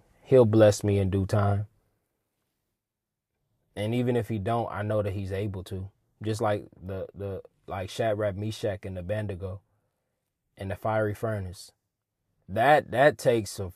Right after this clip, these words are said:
faith and love for that, for God to be thrown into a fiery furnace.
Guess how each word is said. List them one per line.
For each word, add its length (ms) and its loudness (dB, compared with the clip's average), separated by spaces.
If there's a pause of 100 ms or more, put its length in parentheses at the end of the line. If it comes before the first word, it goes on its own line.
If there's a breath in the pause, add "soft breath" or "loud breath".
faith 460 6 (480 soft breath)
and 320 -2
love 280 8
for 120 -2
that, 340 6
for 180 -4
God 720 6 (760)
to 100 -4
be 140 0
thrown 460 8
into 240 6
a 60 10
fiery 540 6
furnace. 680 4